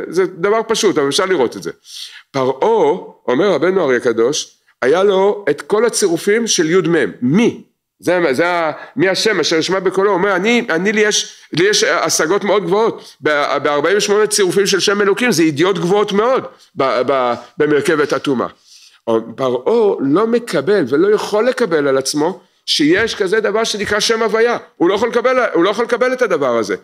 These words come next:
הוא כל הזמן מתווכח עם משה על הנקודה הזאת, האם יש שם הוויה או אין שם הוויה. גם שהוא, הוא גם אומר, ב-, אחרי מכת ברד, זה המכה השביעית, ה-, "השם הצדיק ואני ועמי הרשעים",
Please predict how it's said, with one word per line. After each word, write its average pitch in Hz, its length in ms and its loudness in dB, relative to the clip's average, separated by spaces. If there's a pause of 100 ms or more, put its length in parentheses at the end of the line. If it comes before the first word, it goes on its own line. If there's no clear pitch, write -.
(320)
הוא 185 200 2
כל 240 220 2
הזמן 233 380 -2
מתווכח 220 720 -4
עם 214 200 0
משה 208 540 0 (360)
על 170 100 0
הנקודה 180 520 0
הזאת, 202 440 0 (180)
האם 202 280 0
יש 202 260 2
שם 240 280 -2
הוויה 233 320 0
או 240 60 0
אין 254 60 0
שם 226 180 -2
הוויה. 131 280 -2 (480)
גם 214 180 0
שהוא, 240 200 0 (120)
הוא 139 100 -2
גם 214 160 0
אומר, 208 340 2 (100)
ב-, 113 60 -8
אחרי 123 360 -4
מכת 185 260 -4
ברד, 156 400 -2 (160)
זה 135 100 -2
המכה 123 300 -2
השביעית, 175 540 -2 (340)
ה-, 127 340 0
"השם 208 260 0
הצדיק 180 400 0
ואני 175 240 0
ועמי 185 260 0
הרשעים", 214 580 0